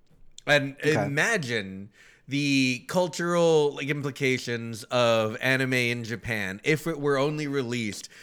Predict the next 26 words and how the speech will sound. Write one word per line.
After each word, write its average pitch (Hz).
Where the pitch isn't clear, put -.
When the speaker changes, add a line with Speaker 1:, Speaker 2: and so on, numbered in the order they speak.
Speaker 1:
in, 139
like, 117
two-hour 151
segments 120
every 120
few 131
years 110
as 90
big 127
production 110
features, 95
and 135
then 131
slowly 156
but 135
surely 123
enters 127
into 120
the 107
culture 107
in 101
more 101
and 95
more 90
ways. 78
Speaker 2:
Okay. 95